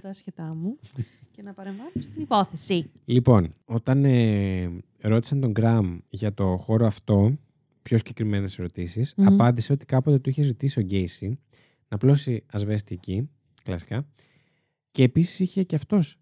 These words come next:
Speaker 2: σκάψει,
Speaker 1: Οκ.
Speaker 2: έτσι, κάποιες τρύπες, κάποιους λάκκους, για τους οποίους λάκκους ο Γκέισι του είχε δώσει τη δικαιολογία ότι ήταν για σωλήνες αποστράγγισης, ας πούμε.
Speaker 1: Μάλιστα.
Speaker 2: Ότι να μπου-, να μπει φρεάτιο,
Speaker 1: Ναι,
Speaker 2: ξέρω
Speaker 1: ναι.
Speaker 2: εγώ, κάτι τέτοιο.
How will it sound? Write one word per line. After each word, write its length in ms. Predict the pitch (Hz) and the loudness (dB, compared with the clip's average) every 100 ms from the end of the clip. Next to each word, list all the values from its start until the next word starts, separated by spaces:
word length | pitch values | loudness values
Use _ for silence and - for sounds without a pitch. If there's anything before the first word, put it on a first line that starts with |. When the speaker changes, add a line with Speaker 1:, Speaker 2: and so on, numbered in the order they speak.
| - | -20
Speaker 2:
σκάψει, 680 | - - 90 - - 95 120 _ - | -16 -8 -8 -8 -12 -12 -14 _ -12
Speaker 1:
Οκ. 460 | 170 170 170 180 | -10 -10 -12 -12
Speaker 2:
έτσι, 380 | 95 - 92 87 | -14 -12 -10 -10
κάποιες 440 | 92 92 90 92 _ _ _ | -10 -12 -12 -16 _ _ _
τρύπες, 320 | 98 90 117 | -10 -10 -10
κάποιους 300 | 110 104 95 | -10 -10 -6
λάκκους, 520 | 98 92 - 117 - _ _ | -4 -4 -4 -8 -8 _ _
για 180 | 113 110 | -6 -6
τους 160 | - | -6
οποίους 280 | 113 147 147 | -4 0 2
λάκκους 520 | 135 120 110 156 165 - | 4 4 2 -4 -6 -8
ο 80 | 113 | -4
Γκέισι 300 | 123 135 139 | 2 0 0
του 60 | |
είχε 120 | 139 139 | -2 0
δώσει 180 | 139 | 0
τη 80 | 143 | -2
δικαιολογία 640 | 139 127 113 104 107 127 139 | -6 -4 -4 -4 -6 -6 -4
ότι 140 | 127 | -6
ήταν 200 | 135 139 | -4 -2
για 680 | 139 127 117 113 110 104 101 | 0 2 2 2 0 -2 -4
σωλήνες 420 | 104 110 127 147 | -4 -4 -2 -4
αποστράγγισης, 680 | 139 120 120 110 90 - - | -6 -12 -6 -6 -6 -14 -18
ας 80 | 82 | -18
πούμε. 200 | - 175 | -10 -8
Speaker 1:
Μάλιστα. 440 | 113 151 147 - | -6 -10 -12 -14
Speaker 2:
Ότι 120 | 98 | -12
να 120 | 98 95 | -8 -8
μπου-, 340 | 107 117 113 | -8 -8 -6
να 100 | 104 | -6
μπει 100 | 101 | -6
φρεάτιο, 460 | 127 117 107 104 104 | -4 -2 -2 -2 -4
Speaker 1:
Ναι, 60 | |
Speaker 2:
ξέρω 200 | 90 85 | -2 -2
Speaker 1:
ναι. 60 | 82 | -2
Speaker 2:
εγώ, 80 | 82 | -2
κάτι 180 | 101 90 | -4 -6
τέτοιο. 260 | 85 - | -6 -12